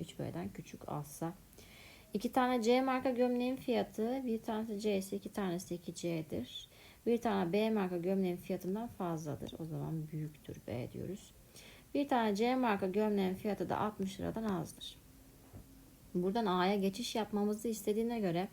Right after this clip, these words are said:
geçişi yapacağınız tek kişi B,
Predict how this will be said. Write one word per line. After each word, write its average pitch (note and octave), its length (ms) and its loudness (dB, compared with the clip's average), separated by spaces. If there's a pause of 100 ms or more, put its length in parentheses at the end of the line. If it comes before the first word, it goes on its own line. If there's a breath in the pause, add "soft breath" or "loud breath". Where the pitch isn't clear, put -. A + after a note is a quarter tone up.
(420 loud breath)
geçişi G#3 380 2
yapacağınız F#3+ 640 2 (200)
tek G#3+ 260 0
kişi F#3 360 -6
B, D#3+ 260 4